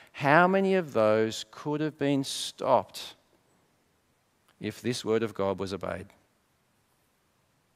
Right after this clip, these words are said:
So do you hear it? It, it's pay, it's protect, it's rebuke. And finally, Paul says, "Take care." Or better yet, take time when you commission new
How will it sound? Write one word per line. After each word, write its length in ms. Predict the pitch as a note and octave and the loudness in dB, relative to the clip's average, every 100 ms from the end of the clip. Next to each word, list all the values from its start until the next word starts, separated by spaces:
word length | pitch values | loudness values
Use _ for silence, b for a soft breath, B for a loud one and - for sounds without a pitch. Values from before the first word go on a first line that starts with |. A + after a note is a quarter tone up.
| _ _ _ _ _ _ _ _ _ _ _ _ _ _ _ _ _ _ | _ _ _ _ _ _ _ _ _ _ _ _ _ _ _ _ _ _
So 120 | - | -6
do 60 | C3 | -4
you 60 | A#2+ | -2
hear 240 | C#3+ F#3+ | -2 -2
it? 80 | - | -4
It, 120 | B2 | -6
it's 160 | B2 - | -8 -12
pay, 560 | - - F3+ C3+ G2+ E2 b b b b b | -12 0 4 4 2 -8 b b b b b
it's 160 | A#2+ | -10
protect, 800 | - B3 - - - - - - - | -10 -14 -10 -2 0 0 -4 -18 -14
it's 240 | - B2 - | -8 -8 -6
rebuke. 500 | G2+ B2+ E2+ - - - _ _ _ _ _ _ _ _ _ _ _ _ _ _ b b | -8 -4 -2 -4 -8 -20 _ _ _ _ _ _ _ _ _ _ _ _ _ _ b b
And 180 | - - | -8 6
finally, 260 | B3+ F4 | 8 8
Paul 200 | - D3 | 6 4
says, 240 | - A#2 - | 6 4 4
"Take 460 | - D#3 D#3+ - | 2 4 4 2
care." 720 | - G#3+ A3+ F#3+ C3 F#2+ G2 - b b b b b b b b _ _ _ _ _ - | -4 6 8 8 6 2 -6 -16 b b b b b b b b _ _ _ _ _ 0
Or 120 | G3 | 2
better 180 | F#3+ F4 | 6 8
yet, 240 | A3+ C#3 - B B | 10 8 4 B B
take 640 | - G3+ A3 G#3+ - - | 6 12 12 10 -2 -8
time 880 | - - A3 A#3+ G#3 C#3+ G#2 G2 G2 | -6 0 4 8 8 8 4 -2 -4
when 140 | D#3 E3+ | 2 4
you 100 | D#3+ | 4
commission 640 | F3+ F3+ A3 - C#3+ D3+ | 4 6 6 6 4 8
new 400 | E3+ G3 G3+ | 8 8 8